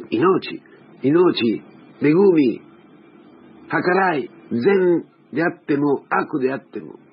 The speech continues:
えー、正しいであっても、正しくないであっても、構いません。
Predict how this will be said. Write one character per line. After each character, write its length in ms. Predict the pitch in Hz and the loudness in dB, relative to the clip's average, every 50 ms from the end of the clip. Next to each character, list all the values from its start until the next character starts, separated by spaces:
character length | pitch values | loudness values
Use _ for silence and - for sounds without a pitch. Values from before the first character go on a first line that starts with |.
| - - - - - - - - - - - - - - | -20 -20 -20 -20 -20 -20 -20 -20 -18 -18 -18 -18 -8 -2
え 60 | - 139 | 2 4
ー、 580 | 139 135 131 131 123 117 113 104 - - - _ _ _ - - - | 4 6 6 6 6 6 4 2 0 -4 -10 _ _ _ -12 -6 -2
正 200 | 160 156 170 165 - - - | 0 2 2 0 0 0 2
し 100 | 196 180 | 2 4
い 20 | |
で 100 | 151 156 | 4 2
あ 40 | 147 | 0
っ 100 | 127 - | -2 -4
て 100 | - 127 | -6 -4
も、 180 | 120 120 120 - - - - - | -2 0 -2 -2 -4 -8 -6 -2
正 160 | 147 147 156 143 - | 0 0 0 0 -2
し 80 | - | -2
く 100 | - 110 | 0 2
な 100 | 170 160 | 2 2
い 60 | 143 | 2
で 80 | 110 123 | 0 0
あ 60 | 120 | -2
っ 120 | 113 - - | -4 -6 -8
て 120 | 110 92 | -6 -6
も、 160 | 92 87 73 - - - - - - - - - - - | -6 -8 -10 -14 -20 -20 -20 -20 -20 -20 -20 -20 -12 -4
構 200 | - 160 151 185 | -2 0 2 4
い 40 | 190 170 | 4 4
ま 120 | 156 147 | 2 2
せ 100 | 143 170 | 2 0
ん。 140 | 139 117 - | 0 0 -2